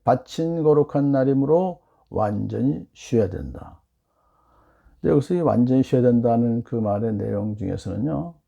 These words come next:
제 오 계명이 원래 이렇게 돼 있었죠. "너희는 어떤 일도 해서는 안 되고, 또 너희 아들이나 딸이나 너희 남종이나 여종이나 또 너희 집 짐승이나 너희 집에 머무르는 나그네라도 일을 해서는 안 된다."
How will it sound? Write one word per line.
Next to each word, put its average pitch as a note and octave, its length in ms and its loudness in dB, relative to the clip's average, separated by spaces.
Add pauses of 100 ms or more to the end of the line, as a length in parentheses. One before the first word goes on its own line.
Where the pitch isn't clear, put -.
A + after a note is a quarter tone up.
(260)
제 B2 160 -2
오 B2 200 4
계명이 B2+ 340 4
원래 C3+ 280 2
이렇게 A#2+ 260 -4
돼 G#2 140 -2
있었죠. G#2+ 540 -6 (600)
"너희는 E3+ 320 6
어떤 C#3 280 4
일도 B2+ 240 2
해서는 A2+ 320 -2
안 G2+ 80 -2
되고, G2 800 -2
또 C3 180 2
너희 C3+ 260 4
아들이나 A#2+ 880 0
딸이나 D#3+ 380 0
너희 D3+ 220 2
남종이나 C3 640 4
여종이나 A2+ 960 0 (160)
또 D3 220 -2
너희 A#2 200 2
집 G#2 220 -4
짐승이나 G#2 520 0
너희 G#2+ 220 -2
집에 A#2 260 -2
머무르는 C#3+ 680 4
나그네라도 C#3 1000 2
일을 D3+ 240 -2
해서는 C3 220 -6
안 A#2+ 60 -6
된다." A#2 340 -12